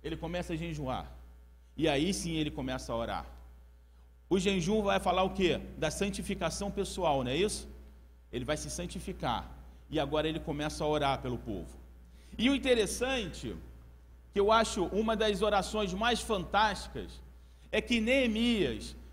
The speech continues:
mesmo sendo temente a Deus, mesmo fazendo o jejum, mesmo buscando, mesmo querendo reconstruir o muro, quando ele começa a orar, ele fala assim: "Eu e o teu povo pecamos."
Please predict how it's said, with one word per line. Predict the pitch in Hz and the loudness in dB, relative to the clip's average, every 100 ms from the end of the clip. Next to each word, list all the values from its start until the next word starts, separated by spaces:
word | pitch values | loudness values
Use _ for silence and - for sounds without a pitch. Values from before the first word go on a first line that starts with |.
| - | 0
mesmo | 226 262 226 233 | 4 4 4 2
sendo | 233 226 220 | 2 2 2
temente | 220 208 233 233 226 | 2 2 2 4 2
a | |
Deus, | 190 185 147 92 - - - - - | 6 6 6 0 -8 -14 -18 -20 -14
mesmo | 160 233 240 233 | 6 6 8 4
fazendo | 233 208 185 247 247 | 4 2 2 2 2
o | 220 | 2
jejum, | 233 208 180 180 135 95 - - | 2 2 2 0 -2 -4 -12 0
mesmo | 208 233 233 226 | 6 6 6 0
buscando, | 233 240 - 220 208 165 113 - - | 2 0 2 4 4 2 -2 -8 -2
mesmo | 190 247 240 | 2 2 2
querendo | 240 233 202 233 262 240 | 2 4 4 2 4 4
reconstruir | 220 226 233 226 220 220 | 4 4 0 0 0 2
o | 196 | 2
muro, | 180 233 233 151 - - - | 2 4 4 4 0 -10 -2
quando | 220 | 0
ele | 233 233 | 2 0
começa | 208 208 240 220 226 | 0 2 2 2 2
a | |
orar, | 202 202 220 | 4 6 4
ele | 214 | 4
fala | 190 196 190 | 0 2 0
assim: | - 190 156 - - - - | 0 -2 -4 -6 -14 -14 4
"Eu | 233 247 247 233 - - | 8 10 10 6 -2 -4
e | 202 | -2
o | 202 | 4
teu | 214 208 | 6 6
povo | 208 190 202 196 170 185 | 4 2 4 4 0 -4
pecamos." | 185 165 160 131 90 78 - | -4 -4 -2 -4 -6 -10 -16